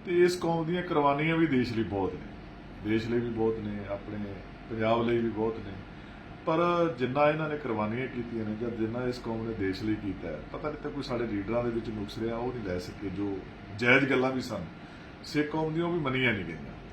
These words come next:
ਗੁਰੂ ਨਾਨਕ ਦੇਵ ਜੀ ਮਹਾਰਾਜ ਤੋਂ ਲੈ ਕੇ ਪੰਜਵੇਂ ਪਾਤਸ਼ਾਹ ਨੂੰ ਤੱਤੀਆਂ ਤਵੀਆਂ ਉੱਤੇ ਬੈਠਣਾ ਪਿਆ, ਉੱਪਰ ਦੀਆਂ ਦੇਗਾਂ ਵਿੱਚ, ਅਮ, ਬੈਠਣਾ ਪਿਆ, ਤੱਤੀ ਸ-, ਰੇਤ ਸਿਰ ਦੇ ਵਿੱਚ ਪਾਉਣੀ ਪਈ,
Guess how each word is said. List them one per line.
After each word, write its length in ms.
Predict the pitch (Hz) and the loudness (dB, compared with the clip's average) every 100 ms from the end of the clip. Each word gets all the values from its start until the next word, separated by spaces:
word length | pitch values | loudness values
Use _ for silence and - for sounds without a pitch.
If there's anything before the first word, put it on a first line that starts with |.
| - - | -12 -4
ਗੁਰੂ 140 | 120 | -2
ਨਾਨਕ 260 | 123 120 120 123 | 2 2 0 -2
ਦੇਵ 120 | 127 | -2
ਜੀ 140 | 120 120 | 0 -2
ਮਹਾਰਾਜ 380 | 113 107 101 101 | 0 2 2 0
ਤੋਂ 120 | 113 | 0
ਲੈ 180 | 101 101 | 0 -2
ਕੇ 260 | 107 101 - - - - - - - | -4 -4 -6 -14 -16 -16 -14 -14 -4
ਪੰਜਵੇਂ 320 | 110 110 113 | -2 -2 -2
ਪਾਤਸ਼ਾਹ 440 | 110 104 101 - 104 | -2 -2 -2 -4 -4
ਨੂੰ 100 | 104 | -6
ਤੱਤੀਆਂ 260 | 113 110 101 | -8 -6 -6
ਤਵੀਆਂ 340 | 98 95 107 | -6 -6 -6
ਉੱਤੇ 180 | 98 104 | -6 -4
ਬੈਠਣਾ 380 | 92 92 - 98 | -4 -6 -6 -10
ਪਿਆ, 240 | - 95 | -8 -6
ਉੱਪਰ 280 | 92 90 104 | -6 -6 -8
ਦੀਆਂ 220 | 92 95 | -6 -4
ਦੇਗਾਂ 360 | 90 95 90 101 | -2 -2 -2 -4
ਵਿੱਚ, 220 | 95 - | -4 -8
ਅਮ, 840 | - - - - - - 107 104 98 | -14 -14 -14 -14 -14 -12 -10 -8 -4
ਬੈਠਣਾ 340 | 101 101 107 98 | -4 -4 -4 -6
ਪਿਆ, 320 | 98 92 92 92 - | -4 -6 -6 -8 -12
ਤੱਤੀ 280 | 101 - 101 | -10 -6 -6
ਸ-, 140 | - - - - 104 | -6 -12 -14 -10 -4
ਰੇਤ 260 | 104 107 | -2 -2
ਸਿਰ 140 | - 107 | -4 -6
ਦੇ 160 | 98 | -4
ਵਿੱਚ 180 | 92 92 | -6 -6
ਪਾਉਣੀ 360 | - 95 92 95 | -10 -8 -8 -8
ਪਈ, 140 | 92 | -6